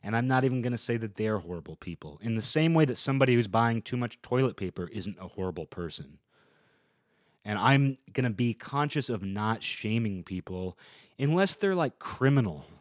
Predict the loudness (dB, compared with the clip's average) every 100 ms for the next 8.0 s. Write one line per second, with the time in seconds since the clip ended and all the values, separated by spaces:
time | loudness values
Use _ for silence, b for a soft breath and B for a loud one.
0 | _ -8 -4 0 0 0 -4 0 6 6
1 | 4 0 0 2 2 0 -4 -6 -8 -6
2 | -2 -2 -2 -6 -8 -18 b b b b
3 | 0 2 2 2 2 6 8 8 4 2
4 | 2 0 -2 -4 0 6 6 6 6 6
5 | 8 6 4 2 4 6 4 0 B B
6 | B -4 -2 -2 -2 -6 -8 -12 _ _
7 | _ _ _ _ _ _ -8 -2 0 -2